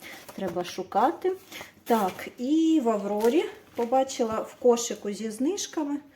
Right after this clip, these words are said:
ось таку зміючку. Коштувала всього дев'ять гривень. Вона тут гнеться. Така прикольна. Теж буде йому побавитись.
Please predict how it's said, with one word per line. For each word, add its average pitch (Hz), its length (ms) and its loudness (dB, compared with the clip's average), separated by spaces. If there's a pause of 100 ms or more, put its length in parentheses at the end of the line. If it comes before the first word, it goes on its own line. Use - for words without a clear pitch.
(340)
ось 240 180 -6
таку 214 340 -8
зміючку. 226 720 -2 (140)
Коштувала 233 580 2
всього 220 480 0
дев'ять 202 420 2
гривень. 254 460 4 (400)
Вона 190 220 -2
тут 185 200 -12 (120)
гнеться. 262 520 -4 (600)
Така - 260 -12
прикольна. 165 500 -6 (600)
Теж 180 280 -2
буде - 180 -8
йому 185 140 -4 (120)
побавитись. 208 800 2